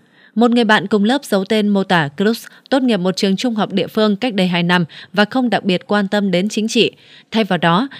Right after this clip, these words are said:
hắn tập trung vào việc lắp ráp máy tính và chơi trò chơi. Người bạn cùng lớp nhớ lại, "Cậu ta cực kỳ là thông minh, đó thực sự là điều khiến tôi thất vọng. Không có gì điên rồ từng xuất hiện trong bất kỳ cuộc trò chuyện nào." Cố vấn học đường tại trường trung học Bizen Park,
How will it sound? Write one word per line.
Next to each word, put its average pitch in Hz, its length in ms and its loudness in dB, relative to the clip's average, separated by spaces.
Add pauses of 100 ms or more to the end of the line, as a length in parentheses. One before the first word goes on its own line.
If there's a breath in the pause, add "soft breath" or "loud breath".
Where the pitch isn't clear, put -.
hắn 208 240 -2
tập 254 160 0
trung 233 200 0
vào 185 120 -2
việc 170 220 -2
lắp 254 160 0
ráp 269 280 -4
máy 185 120 0
tính 202 320 -2
và 175 140 -2
chơi 190 200 -2
trò 160 140 -2
chơi. 190 280 2 (800 soft breath)
Người 214 160 6
bạn 202 220 2
cùng 196 200 2
lớp 269 240 0
nhớ 196 140 2
lại, 220 240 0 (280 loud breath)
"Cậu 202 140 0
ta 208 200 0
cực 196 220 -4
kỳ 185 120 2
là 170 120 0
thông 208 220 -2
minh, 208 180 2 (240 loud breath)
đó 202 200 0
thực 247 200 -4
sự - 160 0
là 190 140 0
điều 190 220 0
khiến 196 280 -2
tôi 214 160 0
thất 240 220 -4
vọng. 170 220 0 (340 loud breath)
Không 254 200 0
có 226 180 2
gì 240 180 2
điên 226 280 2
rồ 190 220 0
từng 185 200 -2
xuất 277 180 -4
hiện 208 300 0
trong 220 180 -4
bất 285 180 -4
kỳ 214 120 2
cuộc 185 180 -2
trò 175 180 -2
chuyện - 200 -6
nào." 165 240 0 (840 soft breath)
Cố 214 140 4
vấn 220 180 2
học 269 160 -2
đường 196 260 2
tại 180 120 0
trường 202 200 0
trung 226 220 -2
học 196 260 -2
Bizen 185 340 0
Park, 240 240 0